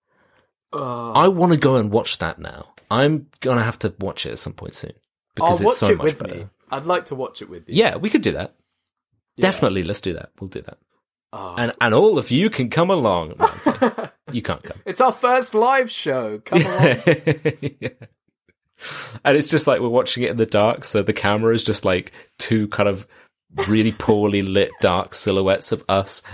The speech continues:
Speaker 2: and then we're just, like, chatting loudly over the film. <laughs> It's
Speaker 1: And we keep trying to involve the crowd, but no, there's no one there.
Speaker 2: There's no one there. One person comes in and they're like, "Sorry, I,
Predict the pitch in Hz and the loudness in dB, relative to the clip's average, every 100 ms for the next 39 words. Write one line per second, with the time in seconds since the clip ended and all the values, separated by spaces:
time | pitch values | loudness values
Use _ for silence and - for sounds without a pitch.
0 | 98 - 101 98 98 101 98 92 - - | -12 -4 0 0 0 0 2 0 -2 0
1 | - 95 85 95 101 95 98 101 101 98 | 2 2 0 -2 0 2 2 0 0 0
2 | 104 107 - - 156 147 131 156 - - | 0 -2 -2 0 2 2 2 0 0 -8
3 | - 139 - 156 160 160 196 185 - 156 | -6 -8 -2 0 0 -2 -2 -4 0 2
4 | 151 147 147 135 131 135 113 120 - 120 | 2 0 -4 0 2 2 -2 -6 -2 2
5 | 113 123 110 - 107 - - 131 135 - | 2 0 -6 -10 -10 -10 -6 0 0 -2
6 | _ _ 131 143 143 143 143 135 117 113 | _ _ 0 0 4 2 2 0 -2 -2
7 | 123 147 - 135 110 123 110 101 95 92 | -2 -4 -2 0 2 4 4 2 -2 -6
8 | 92 82 _ _ - 131 139 135 139 - | -8 -14 _ _ -2 0 2 2 2 0
9 | 120 113 110 104 98 - - 113 92 87 | 0 2 2 2 0 -2 -2 2 2 0